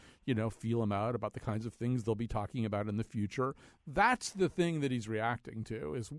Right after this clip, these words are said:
what is his exact role as a journalist in the Trump era, uh, an era that he seems actually ideally suited for. Okay, you could just,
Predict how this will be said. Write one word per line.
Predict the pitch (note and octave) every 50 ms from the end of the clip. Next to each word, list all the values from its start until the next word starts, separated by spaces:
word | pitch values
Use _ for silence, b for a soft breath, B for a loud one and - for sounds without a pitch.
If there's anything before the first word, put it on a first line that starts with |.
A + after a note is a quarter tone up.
| -
what | - D3 B2 A2+ C3 E3+ G#3 - -
is | F#3 F3 D3+ B2
his | D3+ C#3 A#2+ A2+
exact | A#2+ A#2+ A2+ B2+ C3+ C3 B2 - -
role | B2 A2 A#2 B2 A#2+ G#2+ G#2+ - - F#3 B B B B B B B B
as | - C#3 C3+ C#3 B2
a | C#3
journalist | A#2+ G2+ B2+ C3+ B2 B2 A#2+ A#2 A2+ G#2+ - - _ -
in | C#3 B2+ B2
the | A#2+ A2+
Trump | - - - C#3+ B2 A#2 - -
era, | C#3+ B2+ A#2 G#2 F#2+ F#2+ - - b b b b b b -
uh, | - C#3+ - -
an | D3 D#3
era | D#3 D3+ D3 C#3
that | A#2+ B2 A2+
he | - D#3+ D3
seems | - - - C#3 C3 B2 A#2 -
actually | C3 A2+ - - C3 A2 -
ideally | A2 B2 A#2 G2 G#2 A#2+ B2+ A#2+ A#2 G#2
suited | G2+ - - B2+ A#2+ G#2+ G#2+ G2+
for. | - - B1 - - A#2 - b b b b b b b b b _ -
Okay, | D#3 - E3
you | E3 F#3+
could | G#3 E3
just, | F3 C#3+ - -